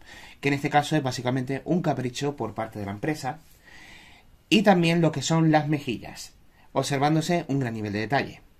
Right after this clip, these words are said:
Respecto a lo que son básicamente las protuberancias, debemos destacar también lo que es la gola, viéndose un gran trabajo en la misma, sobre todo los diferentes cuernecitos y protuberancias que tiene, junto con los dos cuernos de mayor tamaño de lo alto de la cabeza.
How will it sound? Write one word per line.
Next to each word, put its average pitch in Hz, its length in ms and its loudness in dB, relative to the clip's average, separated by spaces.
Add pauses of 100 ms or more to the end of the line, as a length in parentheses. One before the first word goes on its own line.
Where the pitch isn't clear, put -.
(920)
Respecto 165 320 2
a 165 40 4
lo 160 80 4
que 156 80 2
son 190 200 4
básicamente 185 540 4
las 123 120 -2
protuberancias, 170 880 2 (120)
debemos 139 540 0
destacar 151 360 -2
también 156 340 2
lo 165 100 0
que 131 100 -2
es 110 80 -4
la 110 120 -4
gola, 127 360 0 (420)
viéndose 165 440 2
un 180 60 2
gran 147 180 2
trabajo 120 280 -2
en 123 60 -2
la 113 80 -4
misma, 127 380 0 (340)
sobre 151 260 2
todo 147 200 2
los 165 120 2
diferentes 131 460 -4
cuernecitos 147 720 -4
y 127 40 -2
protuberancias 123 760 -4
que 151 120 0
tiene, 95 360 -4 (320)
junto 175 320 0
con 160 120 2
los 123 160 -2
dos 143 220 -2
cuernos 160 500 0
de 131 100 -4
mayor 117 260 -4
tamaño 139 500 -2 (240)
de 160 160 2
lo 143 140 4
alto 131 320 -2
de 131 80 0
la 127 80 0
cabeza. - 420 -4